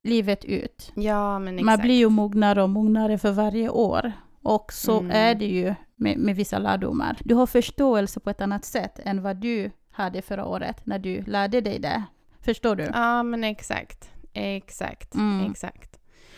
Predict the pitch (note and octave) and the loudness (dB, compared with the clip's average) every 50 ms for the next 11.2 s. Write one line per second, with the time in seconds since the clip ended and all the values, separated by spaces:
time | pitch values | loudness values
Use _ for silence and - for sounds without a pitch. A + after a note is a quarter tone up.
0 | - - - - A3+ A3+ A3 A3 G#3+ A3 A3 G#3 A3+ A3+ A3+ A3+ A3 - A#3+ A#3 | -20 -12 -6 -4 -2 0 0 0 0 0 2 2 2 2 2 2 2 2 2 2
1 | A3+ G#3 G3 G3+ G#3+ G#3+ F#3 - - - - G3 - G3+ F#3+ - F#3+ F#3 F#3+ G3 | 2 2 4 4 4 4 4 2 0 -2 -4 -4 -4 -4 -4 -4 -4 -2 -2 -2
2 | G3 G3 - - - G3 F#3+ - - F#3+ F#3+ F#3 F#3+ F#3+ F#3+ F#3 F3+ F3+ - - | -2 -4 -6 -6 -4 -4 -4 -4 -4 -4 -4 -4 -4 -6 -6 -6 -6 -8 -8 -6
3 | F3 E3+ E3 E3+ F3+ F3 F3+ F#3 F#3+ G3 F#3+ F#3+ F#3 F#3+ F#3+ F#3 - - F3 F3 | -4 -4 -4 -4 -4 -4 -4 -4 -4 -4 -4 -4 -4 -4 -4 -4 -6 -8 -8 -6
4 | - F3+ F3 F3 F3 F3 E3+ E3+ F3+ F#3 F#3+ F#3 E3+ E3+ F3+ F3+ F3+ F3 F3+ F3+ | -6 -6 -6 -6 -6 -6 -6 -6 -4 -4 -4 -4 -4 -6 -6 -8 -8 -6 -6 -6
5 | F3+ F3+ F#3 - G#3 G3+ G3 G3 - - F3+ F3 F3+ F3+ F#3+ G#3 G#3+ G3+ F3+ F3 | -6 -4 -4 -4 -2 -2 -2 -2 -4 -6 -8 -6 -6 -6 -4 -2 -2 -2 -2 -4
6 | F3 F3 E3 F#3 F#3+ F#3+ - - F#3+ F3+ F3 F3 - - F3+ - - G3 F3+ E3+ | -4 -6 -8 -8 -10 -12 -8 -6 -4 -4 -4 -4 -6 -10 -12 -8 -6 -4 -4 -4
7 | E3 D#3 D#3+ D#3+ - - - - A3+ G#3 G3+ G3+ G3+ G3+ G#3 G#3+ G#3+ G#3 G3+ F#3+ | -4 -6 -6 -10 -12 -10 -4 -2 0 0 0 0 0 0 0 2 2 2 2 0
8 | F#3 F#3+ G3 G3 F#3+ F#3 F#3 G3 G#3+ G3 D#3 D3+ - - - F#3 F#3 F3 F3 E3+ | -2 -2 -2 -2 -2 -2 -2 -2 0 -2 -2 -2 -6 -6 -6 -4 -4 -2 -4 -6
9 | E3+ - F3 E3+ F3 E3+ - - F3 E3+ - - F3+ E3+ E3+ E3 E3 D#3 D3+ D#3 | -6 -6 -8 -8 -8 -10 -10 -10 -12 -12 -8 -8 -8 -8 -6 -6 -8 -8 -8 -8
10 | E3 - A3+ G3+ E3 - - C#2 - F#3 - - - - - - - - - - | -4 -2 -2 -2 -2 -4 -6 -10 -10 -12 -14 -16 -14 -14 -12 -10 -10 -12 -12 -14
11 | - - G3 G3 | -14 -14 -12 -12